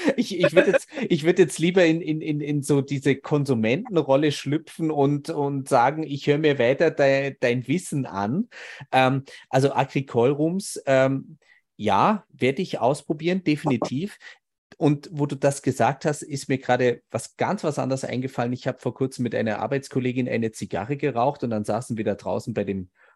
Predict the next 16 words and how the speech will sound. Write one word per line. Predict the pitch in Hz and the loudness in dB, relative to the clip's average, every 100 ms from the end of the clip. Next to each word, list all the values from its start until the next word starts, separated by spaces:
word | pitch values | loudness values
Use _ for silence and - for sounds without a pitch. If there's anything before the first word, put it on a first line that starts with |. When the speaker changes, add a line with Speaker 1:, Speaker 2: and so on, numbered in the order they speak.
| - | -12
Speaker 1:
Lokal | 95 - 117 135 147 | -12 -2 2 4 2
an | 117 | 0
der | 107 | -4
frischen | - 107 - 101 | -4 -10 -6 -2
Luft, | 139 - 110 | -2 -2 -8
haben | 117 123 | -2 0
aber | 107 101 | 0 2
auch | 117 120 | 2 0
gefragt, | 104 - 104 120 131 - | -4 -2 2 2 0 -6
äh, | 120 113 113 113 - | -2 0 0 -2 -10
obwohl | 110 113 | -6 -2
es | 117 - | -2 -2
Aschenbecher | 107 117 117 110 110 | -4 -4 -2 -2 -2
dastehen | 98 98 113 - 113 104 104 | -2 0 0 -2 -4 -2 -2
hatten, | 101 - 123 120 | -4 -2 -2 -2
aber | 101 101 95 | -2 -2 -2